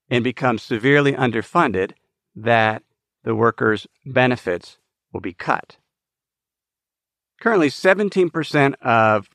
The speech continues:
private industry workers in the U S have access to a defined benefit pension plan. That percentage has been dropping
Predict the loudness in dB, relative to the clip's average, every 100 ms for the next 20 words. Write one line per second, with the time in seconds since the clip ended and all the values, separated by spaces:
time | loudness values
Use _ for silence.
0 | -10 0 2 2 -2 -4 -4 -2 0 -2
1 | -2 2 2 0 -4 -4 -6 -14 _ _
2 | -2 2 2 2 2 2 -2 -4 -4 -2
3 | -2 -2 -4 -8 -4 -6 -4 0 0 0
4 | -4 -8 -6 -6 -10 -10 -14 -12 -16 -16
5 | -18 -20 _ _ _ _ _ _ _ _
6 | -2 -2 -4 _ -12 -6 0 0 0 -4
7 | -6 -8 -2 2 2 0 -6 -6